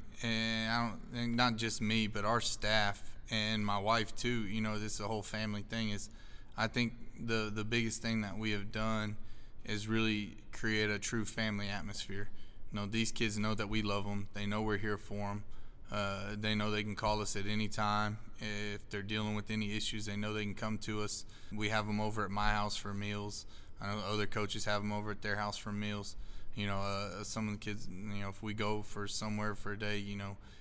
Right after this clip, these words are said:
it's a player that comes and watches my dogs and takes care of the house and everything.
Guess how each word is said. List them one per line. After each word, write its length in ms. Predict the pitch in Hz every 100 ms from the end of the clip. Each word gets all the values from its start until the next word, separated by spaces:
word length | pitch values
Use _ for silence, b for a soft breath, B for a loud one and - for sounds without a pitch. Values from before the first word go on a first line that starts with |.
| B
it's 180 | 104 95
a 60 | 98
player 420 | - 110 107 101
that 180 | 101 101
comes 260 | 110 104
and 120 | 101
watches 400 | 101 101 - 98 -
my 180 | 101 98
dogs 520 | 95 98 101 98 101
and 180 | 101 98
takes 260 | 95 107 -
care 200 | 107 104
of 80 | 104
the 100 | 98
house 420 | 101 101 104 -
and 120 | 101
everything. 500 | 104 104 - 101 98